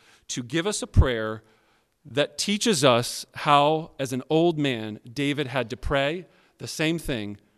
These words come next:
again and again. I hope that it's already obvious to you what you should be thinking about for your own personal life, your own faith, for this church. If there's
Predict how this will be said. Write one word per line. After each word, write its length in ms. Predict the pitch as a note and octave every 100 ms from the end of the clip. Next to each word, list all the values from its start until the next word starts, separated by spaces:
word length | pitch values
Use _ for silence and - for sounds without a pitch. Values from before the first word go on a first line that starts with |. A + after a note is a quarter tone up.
| _ -
again 460 | A2 C3 C3 C#3+ - _ _ _ _ _ _ _ _ _ _ -
and 180 | B2
again. 280 | A#2 A2 F2 - _ _ _ _ _ _ _ _ _ _ _ _ _ _ _ _ _ _ - -
I 40 | -
hope 300 | D3 E3 -
that 260 | C3+ C#3 -
it's 200 | D3 -
already 380 | C3+ D3+ D#3
obvious 440 | C#3+ F#3 B2+ A2+ -
to 100 | A#2+
you 160 | A#2+
what 240 | A#2+ C3 A#2
you 160 | D3
should 200 | F3+ D3+
be 220 | B2 C#3+ A2+ _ _ _ _ _ _ _
thinking 540 | _ - - G#3 D#3+ C#3
about 320 | B2 B2 B2
for 120 | -
your 140 | C#3+ C3
own 160 | C#3+
personal 460 | C3+ D#3+ D#3 F#3 E3+
life, 280 | E3+ G3 -
your 120 | B2
own 140 | B2+ -
faith, 460 | - - D#3 F3 G3
for 120 | -
this 220 | A2+ A#2+
church. 540 | - - D#3 G#3 - - _ _ _ _ _ _ _ _ _ _ _ _
If 120 | D#3+
there's 220 | F3+ G3+